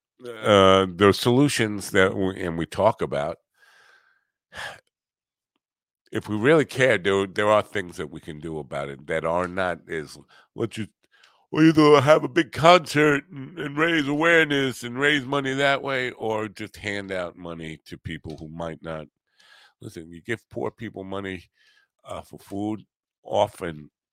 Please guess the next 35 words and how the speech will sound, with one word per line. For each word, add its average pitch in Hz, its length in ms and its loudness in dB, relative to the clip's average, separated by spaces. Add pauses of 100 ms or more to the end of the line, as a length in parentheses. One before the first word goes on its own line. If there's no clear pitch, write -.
(160)
it's - 160 -16
gonna 90 200 -8
go 87 200 -4
towards, 90 440 -8 (1600)
because, 90 460 -10 (180)
because - 380 -10
you're 90 60 -12
still - 260 -2
poor, 87 580 -6 (520)
it's - 100 -20
not 98 240 -2
gonna 92 160 -6
go 87 240 -4
towards 82 500 -8
real 85 760 -2
good 87 260 -4
food, 73 380 -12 (100)
good 82 220 -8
nutrition. 76 720 -10 (400)
It's - 120 -20
gonna 87 140 -12
go 85 200 -6
towards 87 680 -10
cheap - 420 -4
fast 98 440 -2
food 85 340 -12
and 92 160 -18
stuff - 240 -10
that's - 180 -10
not 87 220 -8
good 92 160 -2
for 90 220 -4
you 90 120 -2
anyway, 82 540 -4
and, 80 160 -14